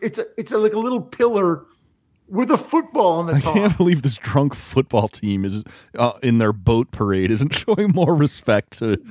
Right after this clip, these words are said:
Speaker 1: Well,
Speaker 2: Good,
Speaker 1: and at
Speaker 2: go
Speaker 1: the
Speaker 2: away.
Speaker 1: and at the end of the day, if it's Gronk taking a pass from Brady,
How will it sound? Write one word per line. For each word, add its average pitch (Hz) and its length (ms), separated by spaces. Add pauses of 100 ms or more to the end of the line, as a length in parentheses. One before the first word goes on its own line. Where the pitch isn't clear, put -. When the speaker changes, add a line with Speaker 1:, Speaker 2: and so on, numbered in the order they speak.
(340)
Speaker 1:
Well, 269 360
Speaker 2:
Good, 277 100
Speaker 1:
and 269 100
at 269 80
Speaker 2:
go 196 160
Speaker 1:
the 95 60
Speaker 2:
away. 78 760 (340)
Speaker 1:
and 269 140
at 277 160
the 269 160
end 330 80
of 330 80
the 240 60
day, 254 640 (320)
if 240 180
it's 170 180
Gronk 214 680 (640)
taking 262 300
a 277 40
pass 202 400
from 196 240
Brady, 208 520